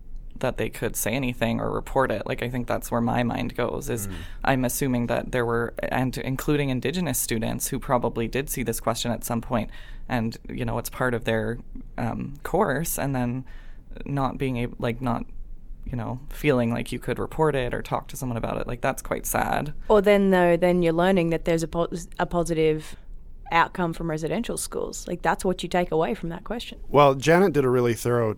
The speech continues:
Speaker 2: job on this story, and she, she included another page from the module. It
Speaker 3: Mm-hmm.
Speaker 2: says,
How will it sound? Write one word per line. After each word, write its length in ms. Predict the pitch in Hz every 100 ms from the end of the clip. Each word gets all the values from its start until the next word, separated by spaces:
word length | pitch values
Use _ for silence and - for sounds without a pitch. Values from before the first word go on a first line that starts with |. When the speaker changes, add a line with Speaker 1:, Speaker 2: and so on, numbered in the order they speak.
| -
Speaker 2:
job 240 | 123 104
on 140 | 101 104
this 120 | 98
story, 340 | - 104 98
and 160 | 101 104
she, 320 | - 139 123
she 140 | 113 139
included 380 | 131 165 151 123
another 560 | 117 127 135 131 117 104
page 460 | - 143 147 123 113
from 160 | 113
the 60 | 101
module. 440 | 104 101 98 98
It 60 | 101
Speaker 3:
Mm-hmm. 80 | 117
Speaker 2:
says, 540 | 113 110 104 107 -